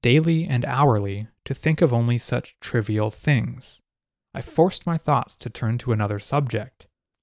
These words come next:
Suddenly, I saw myself standing on a platform of a well-lit, warm, and pleasant lecture room.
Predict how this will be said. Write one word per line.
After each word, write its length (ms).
Suddenly, 640
I 120
saw 240
myself 340
standing 420
on 140
a 60
platform 600
of 120
a 80
well-lit, 680
warm, 540
and 220
pleasant 500
lecture 340
room. 360